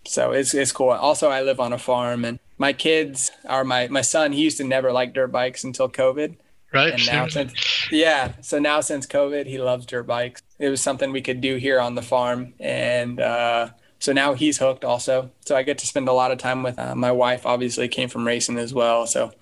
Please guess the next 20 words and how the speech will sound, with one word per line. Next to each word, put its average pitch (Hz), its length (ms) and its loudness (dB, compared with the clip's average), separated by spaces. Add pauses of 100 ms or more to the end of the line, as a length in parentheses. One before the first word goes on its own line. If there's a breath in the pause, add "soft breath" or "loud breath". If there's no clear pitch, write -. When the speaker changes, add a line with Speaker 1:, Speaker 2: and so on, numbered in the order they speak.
(200 loud breath)
Speaker 1:
she 147 200 2
has 131 240 2
her 120 120 2
own 120 400 0
life 120 320 -2
and 117 100 -10
she's 123 200 -4
busy, 120 280 -2
but 117 220 -2
we 135 100 -2
get 123 180 0
to 127 60 -14
do 123 160 0
a 120 40 4
lot 117 240 2
of 120 200 -4 (240)
cool 131 240 0
events, 123 440 0
and, 123 300 -4
uh, 120 200 -2